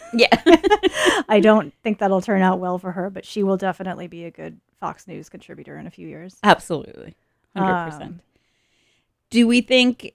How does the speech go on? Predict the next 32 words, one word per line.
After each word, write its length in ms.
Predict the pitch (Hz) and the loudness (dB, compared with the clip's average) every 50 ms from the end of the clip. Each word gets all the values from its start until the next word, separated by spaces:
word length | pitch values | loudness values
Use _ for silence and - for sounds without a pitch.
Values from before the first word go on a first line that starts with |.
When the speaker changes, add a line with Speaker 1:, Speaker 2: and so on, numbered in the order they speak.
| _ _ | _ _
Speaker 1:
there's, 640 | 196 185 196 202 196 202 202 190 196 196 190 - - | -4 2 4 6 6 6 6 4 2 2 -2 -4 -4
at 140 | - 202 202 | -4 -4 -2
the 140 | - 196 185 | 2 4 4
end 120 | 196 214 220 | 6 4 4
of 80 | 226 220 | 0 -2
season 520 | - - 214 214 196 180 185 180 180 170 | -4 -2 -2 0 0 0 0 0 0 -2
one, 640 | 160 165 170 165 165 160 160 156 156 156 156 165 - - _ _ | -2 -2 -2 0 0 0 -2 -2 -4 -6 -8 -10 -12 -16 _ _
um, 520 | 175 175 175 165 160 156 156 156 160 160 - | -4 -2 0 0 0 -2 -4 -6 -10 -14 -12
Tati 480 | - - 160 151 180 - - 170 170 170 | -4 -2 -2 -2 -2 -4 -8 -6 -6 -4
marries 920 | 160 160 160 156 151 151 156 160 156 156 156 156 160 - - - - _ _ _ _ _ _ _ _ - | -4 -4 -6 -6 -4 -4 -4 -4 -6 -6 -8 -10 -12 -16 -20 -20 -20 _ _ _ _ _ _ _ _ -6
Andre's 520 | 175 175 160 165 165 156 151 156 156 - _ _ | -6 -4 -2 0 -2 -2 -2 -4 -8 -14 _ _
ex, 460 | - 160 135 - _ - - - - _ | -6 -6 -6 -8 _ -20 -20 -20 -20 _
Juan 140 | 190 180 151 | -6 -4 -4
Speaker 2:
Yes. 80 | 156 - | -4 -6
Speaker 1:
Carlos, 560 | - 170 156 147 139 135 143 147 160 - - | -4 -4 -2 -2 -2 -4 -4 -6 -8 -10 -10
Speaker 2:
Mm-hmm. 340 | - 202 185 185 170 151 165 175 | -8 -6 -6 -6 -8 -10 -6 -2
Speaker 1:
and, 580 | 175 165 160 156 151 151 147 147 143 - - - _ _ - | 0 2 2 2 2 0 -2 -4 -6 -10 -14 -20 _ _ -6
uh, 380 | 165 156 147 143 120 135 143 - - _ _ _ _ _ _ _ _ _ _ _ _ _ _ _ _ | -2 -2 0 0 -2 -2 -4 -6 -10 _ _ _ _ _ _ _ _ _ _ _ _ _ _ _ _
there's 540 | - 190 170 165 165 156 151 151 - - - _ _ _ _ _ _ _ - | 4 6 8 8 8 6 2 -2 -6 -14 -20 _ _ _ _ _ _ _ -2
a 100 | 175 170 | -2 -2
thing 320 | - - 202 190 180 175 | 0 2 2 4 4 4
that 160 | 170 156 170 | 2 2 0
she 200 | - - 196 165 | 0 -2 -2 -2
expl-, 280 | 147 - _ - 160 175 | -2 -2 _ 0 0 2
she's 180 | - - 208 180 | 4 4 6 8
wearing 220 | 202 185 175 180 | 8 8 8 8
the 80 | 170 165 | 6 6
Jennifer 380 | 156 - 143 160 160 - 160 | 6 4 4 4 2 2 4
Lopez 440 | 156 151 143 151 - 170 139 160 - | 4 4 4 4 2 2 2 2 0
dress, 260 | - 156 135 139 165 | 0 2 4 4 4
Speaker 2:
Yes. 200 | 202 226 233 - | 2 0 -2 6
Speaker 1:
the, 440 | 196 208 175 170 175 175 196 269 | 8 10 10 10 10 10 8 8